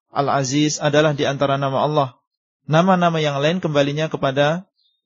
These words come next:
lafzul jalalah ini, yang artinya adalah al-ma'bud, al-ma'luh, yang disembah. Ar-Rahman adalah salah satu di antara nama-nama Allah yang berasal dari Ar-Rahmah,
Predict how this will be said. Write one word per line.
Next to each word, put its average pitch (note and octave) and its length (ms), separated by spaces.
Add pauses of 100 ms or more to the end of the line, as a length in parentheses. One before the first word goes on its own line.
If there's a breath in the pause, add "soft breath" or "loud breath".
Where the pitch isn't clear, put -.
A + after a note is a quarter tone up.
lafzul C#3+ 400
jalalah C3+ 400
ini, A2 240 (480)
yang C#3 160
artinya C#3+ 400
adalah D3 400
al-ma'bud, C#3 880
al-ma'luh, D3 880
yang D3 240
disembah. C#3 480 (560)
Ar-Rahman F3+ 960 (320)
adalah E3+ 320
salah D3+ 240
satu E3 240
di D3+ 160
antara D3+ 320
nama-nama C#3 480
Allah E3 260 (460)
yang D#3+ 240
berasal D3+ 400
dari D3+ 560
Ar-Rahmah, D3 720